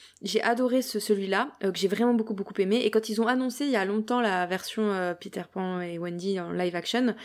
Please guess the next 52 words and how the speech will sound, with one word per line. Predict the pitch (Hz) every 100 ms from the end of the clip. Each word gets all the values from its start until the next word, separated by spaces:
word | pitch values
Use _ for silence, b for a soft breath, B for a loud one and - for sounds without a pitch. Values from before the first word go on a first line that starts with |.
| B B B
tout | 262
de |
suite, | 269
je | 254
me |
suis | 220 208
dit, « | 254
Pff, | 254 - -
ça | 202
va | 190
être | 190
nul » | 214 254 254
parce | 202 -
que, | 208
euh, | 214 180
j'adore | 175 175 208
celui-là | - 208 226
et |
je | 190
venais | 202
de | 202
le |
revoir | 190 190 202
il |
y | 185
a |
pas | 180
longtemps | 175 180 214 226
et | 220
je | 180
me |
suis | 175 180
dit, | 208
euh, « | 180 170 B B B
Ok, | 202 226
c'est | 196
mort, | 196 208
enfin, | 196 180
ils | 175 175
ont |
fait | -
déjà | 175 190
un | 180
film | 202 202 180
qui | 170
est |
quasi | 190 180
parfait, | 190 180 - 220 214
ils | 180 165
y |
arriveront | 170 156 170
pas. » | 214 240